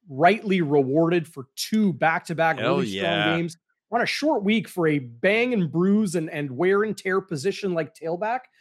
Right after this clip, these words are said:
Speaker 1: good
Speaker 2: Yeah.
Speaker 1: on Brady for having a,
Speaker 2: Yeah,
Speaker 1: uh,
Speaker 2: love it.
Speaker 1: seventeen carry night for ninety-two yards, averaging over five yards per carry,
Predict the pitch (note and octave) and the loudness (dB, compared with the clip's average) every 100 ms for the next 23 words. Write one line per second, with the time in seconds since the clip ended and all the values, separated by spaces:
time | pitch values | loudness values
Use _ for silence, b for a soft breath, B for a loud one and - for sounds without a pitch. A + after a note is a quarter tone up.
0 | b b C3+ F3 G#3+ G3+ D#3 D3 F3 F#3 | b b 4 6 8 6 2 2 2 2
1 | D3 D#3+ C#3 D3+ D#3+ D#3 D3+ D3 C#3 C3 | 0 -6 -2 0 0 -2 -2 -2 0 0
2 | A#2+ F#2 F2 E3 F3 F3+ F#3+ - F3+ E3 | -2 -4 -6 -2 2 2 0 0 -2 -2
3 | - E3 D3+ C#3+ D#3+ - C3+ D3 D#3 D3+ | -2 -2 -2 -2 -4 -6 -6 -4 -4 -6
4 | - D3 D3 C#3+ C3 C#3 D3 E3 D#3 D#3+ | -8 -2 0 0 0 -2 -2 -2 -2 -2
5 | - D3+ D3 D3 C#3 - C3 C3+ C#3 C#3 | -4 -4 -2 -4 -4 -12 -18 -8 -4 -4